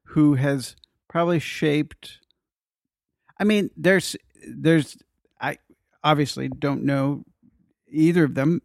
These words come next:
but there's the potential there, just as an outside observer, of a, of a power dynamic that's very specific with a twelve year, a man that's twelve years older than, than a woman, uh, who is, um,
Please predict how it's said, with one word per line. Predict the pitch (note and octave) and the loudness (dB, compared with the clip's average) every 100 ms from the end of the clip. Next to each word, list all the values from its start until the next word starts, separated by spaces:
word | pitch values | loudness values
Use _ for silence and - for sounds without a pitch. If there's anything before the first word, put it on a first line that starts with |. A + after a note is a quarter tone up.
| - | -10
but | C#3+ D#3 - | -4 -2 -2
there's | D3+ D3 D#3+ B2+ | -2 2 2 2
the | C#3+ | -2
potential | - G#3 A3+ - D3+ | 0 2 0 2 0
there, | C#3 C3 C#3 - | 0 -2 -4 -8
just | - D3 - | -4 -4 0
as | C#3+ B2+ | -2 0
an | C#3 | 0
outside | C3+ B2 C#3 C3+ | -2 -2 -4 -4
observer, | B2 C3+ C3 C3+ C3 | -4 -4 -2 -4 -6
of | D3 C3+ | -4 -2
a, | C3+ B2 - _ | -2 -6 -12 _
of | C#3+ C3+ | -6 -2
a | C#3 | -2
power | - G3 F#3+ F3 | -2 2 2 2
dynamic | D3 C#3+ C#3 C3+ C#3 C3 - - | 2 0 0 -2 -2 -6 -18 -6
that's | C#3 - | -4 -4
very | - - D3+ D3+ | -16 -6 -2 -2
specific | - D3 - C#3+ - C3+ - _ _ _ _ _ | -2 -6 -2 -4 -4 -8 -8 _ _ _ _ _
with | - C#3+ C3+ | -2 -2 0
a | C#3 C3+ - _ _ _ | -4 -6 -8 _ _ _
twelve | - D#3+ D3 | 0 2 4
year, | D#3 C#3+ | 2 0
a | C#3+ | 0
man | D3 D3 C#3+ | 2 2 0
that's | C3+ | -2
twelve | - D3 C3+ | -2 -2 0
years | C3 C3+ | -2 -2
older | C3 B2+ B2 A2+ - | -4 -2 -4 -6 -4
than, | C3 B2 A#2+ - C3 | -2 0 -2 -4 -4
than | B2 A#2 A2 - | -2 0 0 -2
a | |
woman, | - B2 B2 B2 - G#2+ - | -4 0 0 2 0 -2 -6
uh, | C3 B2+ A#2 A2 - _ | -4 -2 -2 -6 -10 _
who | D3 C#3+ C3+ | 0 0 -2
is, | - C#3 C3 A#2+ - _ _ _ _ _ _ _ - | -2 -2 -2 -6 -12 _ _ _ _ _ _ _ -4
um, | C3 A#2+ A#2+ A#2 | -2 0 0 -2